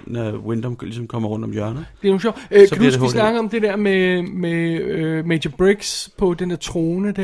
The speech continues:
Speaker 1: Ja.
Speaker 2: og sådan noget, og vi snakker om sidste gang, at jeg tænkte, det var et effektskud, eller,
Speaker 1: Ja, ja.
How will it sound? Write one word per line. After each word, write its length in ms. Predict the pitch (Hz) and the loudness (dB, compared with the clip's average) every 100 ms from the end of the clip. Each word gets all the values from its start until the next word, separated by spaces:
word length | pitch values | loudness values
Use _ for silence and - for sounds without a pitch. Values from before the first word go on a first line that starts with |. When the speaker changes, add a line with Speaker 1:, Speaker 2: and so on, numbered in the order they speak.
| 175 | 0
Speaker 1:
Ja. 160 | 131 | 0
Speaker 2:
og 60 | 160 | -2
sådan 140 | 180 | -4
noget, 240 | 170 147 - | -4 -4 -6
og 160 | 165 | -8
vi 60 | 151 | -6
snakker 240 | 185 165 | -2 0
om 60 | 175 | -2
sidste 240 | 165 175 | -6 -6
gang, 220 | 170 160 - | -4 -4 -4
at 120 | 156 | -6
jeg 100 | 156 | -6
tænkte, 280 | - 170 - | -6 -8 -4
det 80 | |
var 60 | 160 | -4
et 60 | 156 | -4
effektskud, 680 | - 180 - - 180 175 - | -2 -4 -4 -6 -2 -2 -4
eller, 360 | 156 151 143 | -4 0 0
Speaker 1:
Ja, 60 | 147 143 | -2 -4
ja. 80 | - | -2